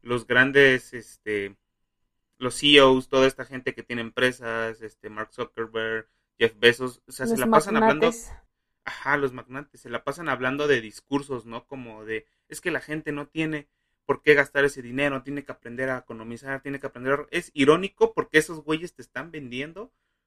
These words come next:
Speaker 1: el puto capitalismo en sus, en sus empresas, o sea, ¿cómo te dicen que no gastes, que organices tu economía si ellos también te están haciendo que consumas todo lo que te ponen a la venta, ¿no? Y, y, y se me hace irónico que,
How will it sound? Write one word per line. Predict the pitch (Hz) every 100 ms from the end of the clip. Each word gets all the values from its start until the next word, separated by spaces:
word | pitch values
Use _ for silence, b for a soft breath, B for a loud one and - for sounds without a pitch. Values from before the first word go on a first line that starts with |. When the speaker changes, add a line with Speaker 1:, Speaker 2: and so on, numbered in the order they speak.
| _ _ _ _
Speaker 1:
el | - - _
puto | 202 202
capitalismo | - 175 151 156 196 214 202
en | 156
sus, | 143 139 127 _ _ _ _ _ _ -
en | 139
sus | 143 143 143
empresas, | 139 214 339 320 226
o | 170
sea, | 156 180
¿cómo | 180 302 453 453
te | 214
dicen | 208 233
que | 220 175
no | 180
gastes, | 170 180 185
que | -
organices | 147 131 139 151 185
tu | -
economía | 131 120 139
si | 156 160
ellos | 160 165
también | 123 127 135
te |
están | 151 - 143 156 _ _ _
haciendo | 117 131 135 139
que | -
consumas | - 107 107 143 135 120
todo | - 127 123
lo | 110
que | _
te | _ _
ponen | - 120 117
a | 101
la | 101
venta, | 101 110 117 101
¿no? | 98 107 151 _ _ _ _
Y, | 113 113 _
y, | 120 113 110 107 107 107 _ _ _ _ _
y | - 127
se | 123
me | 131
hace | 147 156 135
irónico | 113 120 160 160 131 104 101 _
que, | 95